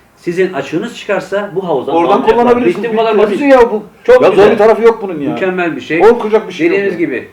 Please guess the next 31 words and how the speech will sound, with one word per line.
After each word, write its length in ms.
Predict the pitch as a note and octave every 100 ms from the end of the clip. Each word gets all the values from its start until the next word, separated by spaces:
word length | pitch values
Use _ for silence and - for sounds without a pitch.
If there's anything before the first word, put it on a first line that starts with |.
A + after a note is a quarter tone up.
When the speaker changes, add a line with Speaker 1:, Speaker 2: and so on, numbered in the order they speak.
| _
Speaker 1:
yüzde 240 | B2+ C3+ F3
on 100 | F#3
sekiz 280 | G3 G3+
K 260 | G3+ F3+ F3
D 100 | E3+
V'li 340 | E3 F3 G3 - -
on 220 | D#3+ G3
bin 120 | F#3+
T 220 | D#3+ D3 C3+
L'ye 320 | C3+ F#3 G#3 _ -
bilgisayar 400 | B2 C#3 E3+ G3
aldınız. 380 | G3 C#3 A#2+ A#2+
Bin 80 | C#3
sekiz 300 | C#3 D#3 G3+
yüz 60 | D#3+
lira 160 | C3
K 180 | - A2+
D 100 | B2+ D#3
V'si 180 | D#3 G#3
var. 220 | A3 G#3+ _ _
Siz 280 | - G3+ E3
de, 160 | G#3+ - - _ -
e, 360 | C3 B2+ B2 B2 D3+
bu 260 | F#3 - - _ _
YouTube 280 | D3+ F#3+ G#3+
gelirleri 360 | F3 D#3+ D3 C#3
için 260 | C3+ A#2+ G#2+
K 160 | A#2
D 100 | C3
V 20 | F3+
ödüyorsunuz. 520 | G#3+ G#3 G#3 A#3